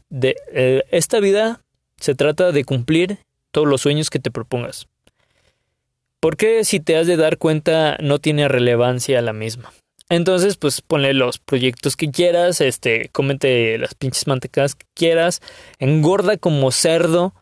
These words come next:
luego adelgaza y ponte bien perro sabroso, perro sabrosa. Este, todo se vale, ¿no? O sea, está chingón. Claro que, pues, eh, siempre teniendo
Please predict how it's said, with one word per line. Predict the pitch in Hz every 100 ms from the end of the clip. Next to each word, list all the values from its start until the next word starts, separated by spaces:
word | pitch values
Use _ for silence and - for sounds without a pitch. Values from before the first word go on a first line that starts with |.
| _ -
luego | 143 151 170
adelgaza | 156 139 131 143 147
y | 156
ponte | - 147 143 160
bien | 143 147 143 - _ -
perro | 135 143 165 160
sabroso, | 160 135 139 151 175 165
perro | - 127 131 170 165 156
sabrosa. | - 123 135 151 175 175 - _ _ _ _ _ _
Este, | 127 127 127 - - 135 131 131 127 123 123 117
todo | 143
se | 151
vale, | 139 175 180
¿no? | 139 165
O |
sea, | 147
está | 143 185
chingón. | - 165 151 165 208 - _ _ _
Claro | - 143 143 139
que, | - 120 -
pues, | - - - _ _ - - - _ _ _ _ _ 151
eh, | 139 139 139 139
siempre | 127 170 156 196 185
teniendo | - 151 151 156 175 170 139